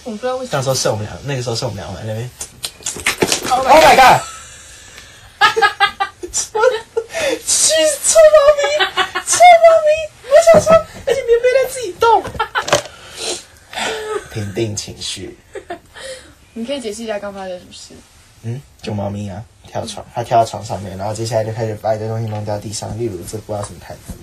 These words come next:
Speaker 2: 还有一个purse，然后棉被也掉地上，哦，那不是purse吗？那那是什么？
Speaker 1: purse是钱包。
Speaker 2: purse是钱包。<laughs> 什么是purse是钱包？
Speaker 1: purse是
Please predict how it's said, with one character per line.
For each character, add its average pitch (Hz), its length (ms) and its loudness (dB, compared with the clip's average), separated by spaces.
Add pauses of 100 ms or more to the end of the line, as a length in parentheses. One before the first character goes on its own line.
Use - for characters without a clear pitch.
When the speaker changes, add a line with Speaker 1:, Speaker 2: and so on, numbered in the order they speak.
(500)
Speaker 2:
还 110 120 -2
有 95 40 -10
一 92 40 -12
个 98 60 -12
purse， - 500 -8 (1500)
然 107 100 -6
后 110 80 -4
棉 98 100 -8
被 110 120 -4
也 95 80 -8
掉 101 160 -6
地 90 120 -14
上， 110 160 -12
哦， 110 60 -4
那 110 80 -4
不 104 80 -8
是 110 140 -8
purse 104 340 -8
吗？ - 160 -12
那 98 80 -10
那 101 160 -10
是 - 60 -12
什 - 80 -14
么？ - 40 -20 (300)
Speaker 1:
purse - 240 -8
是 - 60 -12
钱 - 240 -14 (100)
包。 - 160 -20 (380)
Speaker 2:
purse 117 80 -6
是 - 180 -8
钱 - 180 -8 (120)
包。 - 260 -8
<laughs> - 1120 -14
什 - 260 -2
么 180 140 0
是 185 340 0 (220)
purse 156 140 -2
是 139 180 -6
钱 - 180 -10 (100)
包？ 127 200 -2 (3000)
Speaker 1:
purse - 240 -6 (240)
是 381 80 -2